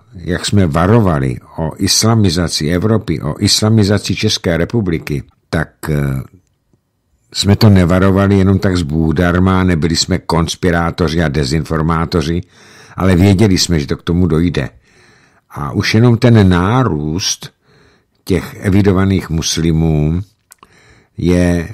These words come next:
poměrně zarážející. A co je nejhorší pro mě, že se nejedná jenom o nárůst muslimů, roduvěrných muslimů, tedy rodilých muslimů, kterých sem přibývá,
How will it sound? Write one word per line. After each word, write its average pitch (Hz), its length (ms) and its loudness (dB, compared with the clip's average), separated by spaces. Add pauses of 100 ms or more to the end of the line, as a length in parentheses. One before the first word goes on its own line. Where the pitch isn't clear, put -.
(400)
poměrně 87 600 2
zarážející. 71 1080 -2
A 69 160 -12
co - 200 0
je 123 140 4
nejhorší 110 720 2
pro 76 220 -2
mě, 73 320 -2 (540)
že 95 120 -4
se 104 220 4
nejedná 104 600 4
jenom 87 560 2
o 73 280 -6 (120)
nárůst 90 760 0
muslimů, 90 800 0
roduvěrných 78 1120 2
muslimů, 76 580 -4
tedy 80 320 -2 (160)
rodilých 104 800 2
muslimů, 71 800 -4 (520)
kterých 92 360 0
sem 92 260 0
přibývá, 76 960 -2